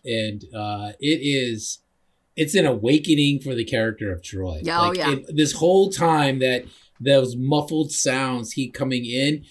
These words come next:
Speaker 1: the, the character of Deanna Troi gets bigger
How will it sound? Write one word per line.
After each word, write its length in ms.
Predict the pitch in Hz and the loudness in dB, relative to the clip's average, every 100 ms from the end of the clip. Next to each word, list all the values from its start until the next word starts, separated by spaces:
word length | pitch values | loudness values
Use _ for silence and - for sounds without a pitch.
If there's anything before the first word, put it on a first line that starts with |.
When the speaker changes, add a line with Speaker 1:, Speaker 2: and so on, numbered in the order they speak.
| _ _ | _ _
Speaker 1:
the, 200 | 139 127 - | -6 -6 -6
the 100 | 143 | -6
character 640 | - 135 135 143 156 143 | -2 2 2 2 0 2
of 240 | 135 127 113 _ - | 2 2 -4 _ -8
Deanna 320 | 131 123 127 | -4 -2 -2
Troi 320 | 120 - 127 123 | -4 -4 -2 -2
gets 160 | 117 98 | -4 -6
bigger 640 | 92 120 127 135 131 139 | -2 -2 -2 -4 -4 -8